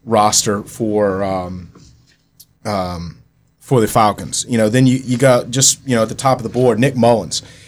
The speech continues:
You know, Nick signs with, uh, with the forty-niners, and I, I kinda got a kick out of this. I saw one of the forty-niners beat writers said there's, there's something in common with,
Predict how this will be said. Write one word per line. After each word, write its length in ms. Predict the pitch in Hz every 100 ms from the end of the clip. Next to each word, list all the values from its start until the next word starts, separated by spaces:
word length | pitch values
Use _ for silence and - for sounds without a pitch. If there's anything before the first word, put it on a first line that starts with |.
| -
You 80 | 123
know, 60 |
Nick 200 | 117 131
signs 380 | - 123 120 110
with, 340 | 113 110 -
uh, 420 | 113 107 101 95 -
with 200 | - 110
the 40 | 107
forty-niners, 720 | - 120 107 107 110 107 101
and 100 | 110
I, 80 | 107
I 20 | 120
kinda 240 | 135 120
got 100 | 113
a 60 | 101
kick 240 | 131 -
out 100 | 110
of 80 | 107
this. 140 | 110
I 40 | 107
saw 400 | - 120 110 110 - - _ _
one 180 | 117 123
of 80 | 107
the 60 |
forty-niners 520 | 107 131 113 113 107
beat 220 | 98 120 110
writers 360 | 110 104 101
said 160 | - 107
there's, 280 | 104 101 -
there's 240 | 117 107
something 520 | - 120 110 107 104 -
in 160 | 110 107
common 400 | 113 113 113 107
with, 220 | 104